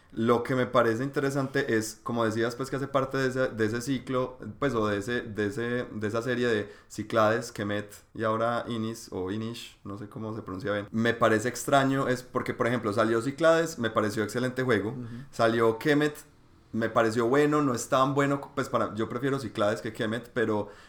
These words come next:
Speaker 1: pero está ahí y uno veía más o menos como unas, unas similaridades, ¿cierto?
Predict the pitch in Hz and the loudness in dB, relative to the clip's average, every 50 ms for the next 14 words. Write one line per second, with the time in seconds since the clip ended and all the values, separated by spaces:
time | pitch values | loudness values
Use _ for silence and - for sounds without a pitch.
0 | - - _ - 120 117 117 113 110 110 110 110 107 107 - 101 104 104 - 113 | -20 -12 _ 0 2 4 4 4 4 4 4 4 4 2 0 -2 -4 -2 0 2
1 | 107 104 113 131 131 131 135 123 131 135 135 117 107 107 107 117 127 131 127 127 | 2 4 4 4 2 2 2 4 4 4 6 6 6 4 4 4 4 2 2 2
2 | 135 135 131 127 127 131 127 - 113 104 107 104 101 101 110 117 120 123 120 - | 0 0 0 0 0 -2 -4 -4 -4 -2 -2 -2 0 0 0 0 0 -2 -4 -6
3 | - 110 107 113 117 - 135 120 110 104 104 101 101 104 104 101 98 101 113 127 | -4 -2 0 0 0 -2 -2 -2 0 0 0 2 2 4 4 4 4 2 0 -2
4 | - - - _ - - 117 127 - - | -6 -12 -20 _ -12 -10 -10 -10 -10 -14